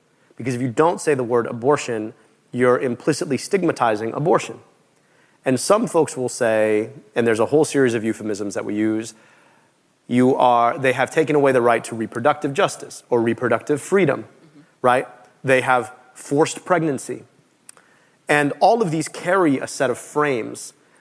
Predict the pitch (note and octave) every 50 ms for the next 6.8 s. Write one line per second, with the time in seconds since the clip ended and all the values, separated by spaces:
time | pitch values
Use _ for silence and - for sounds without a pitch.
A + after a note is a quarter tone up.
0 | _ _ - B2 C3 C3 - - C3 C3 C#3 D3 D#3+ E3 D#3+ D#3 D3+ C3+ A#2+ -
1 | C3+ C#3 C3+ - C#3+ B2+ A#2+ A2+ A2+ C#3+ C#3+ C#3+ C#3+ C3+ B2 A#2+ A#2 A2 - -
2 | - C#3+ B2 A#2+ A2+ - C3 C3 B2+ B2+ B2 A#2+ A#2 A2 - - - - _ _
3 | _ - C#3 - - D3 - - - - E3 D#3 D#3 - - - - - D3+ C#3+
4 | C3 - - - E3+ D#3 - - D#3 B2+ - C#3+ C3 B2+ A#2 - - C#3+ C#3+ -
5 | - A#2 B2 A#2 A#2 _ _ _ _ _ _ _ _ _ _ _ _ - D3+ D3
6 | D#3 D3+ - - - - - _ _ - C3 C#3 C3 - -